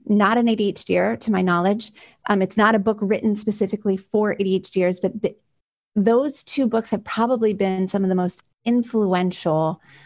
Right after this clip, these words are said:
books in shaping the way that I design my life.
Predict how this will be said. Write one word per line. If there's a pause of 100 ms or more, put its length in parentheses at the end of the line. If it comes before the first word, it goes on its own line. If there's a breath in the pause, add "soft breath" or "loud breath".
(100)
books
in
shaping
the
way (440 loud breath)
that
I
design
my
life.